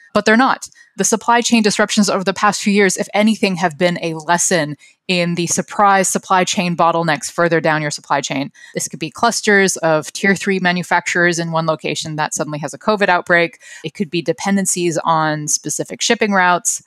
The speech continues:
for one set of components or raw materials. If you recall an incident in the Suez Canal that, uh, really stressed that.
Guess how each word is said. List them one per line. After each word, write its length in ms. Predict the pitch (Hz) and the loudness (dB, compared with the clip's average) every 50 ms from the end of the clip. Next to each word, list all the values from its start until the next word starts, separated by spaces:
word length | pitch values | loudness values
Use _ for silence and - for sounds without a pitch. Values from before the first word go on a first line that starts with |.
| _ - | _ 0
for 120 | 175 165 | 0 2
one 240 | 156 170 185 190 185 | 2 2 2 2 0
set 220 | - - 175 - | 2 2 0 0
of 100 | - - | 0 -4
components 500 | - 190 170 - - 170 170 160 156 - - | -6 -6 -4 -2 -2 -2 -2 -4 -6 -8 -8
or 100 | 160 147 | -6 -4
raw 140 | 151 147 | -4 -4
materials. 640 | 151 131 120 - 220 214 214 214 214 202 202 196 - - - - - - - - - | -4 -4 -4 0 2 4 4 6 6 4 4 2 0 -4 -6 -20 -20 -20 -20 -18 -10
If 120 | - - | -2 -2
you 220 | - 160 151 156 156 | -2 0 0 -4 -4
recall 400 | 160 - - - 175 175 170 165 | -4 -2 0 2 4 4 4 4
an 100 | 165 - - | 2 0 -4
incident 400 | 190 180 - 196 180 180 175 - | -6 -2 -2 -2 -2 -2 -4 -4
in 80 | - 160 | -6 -8
the 80 | 160 | -6
Suez 300 | - - 214 202 202 190 | -4 0 0 2 2 2
Canal 380 | - - 190 185 185 180 180 - _ - - _ _ _ _ - | 2 2 2 2 2 2 0 -2 _ -20 -20 _ _ _ _ -6
that, 200 | 160 156 - _ _ - | -4 -4 -4 _ _ -4
uh, 240 | 170 175 156 156 147 | -2 0 0 0 0
really 320 | 165 185 185 180 175 175 | 0 0 0 2 0 0
stressed 360 | 175 - - 185 180 180 - | 0 0 0 0 0 0 0
that. 260 | 202 190 190 190 - | 0 0 0 0 -2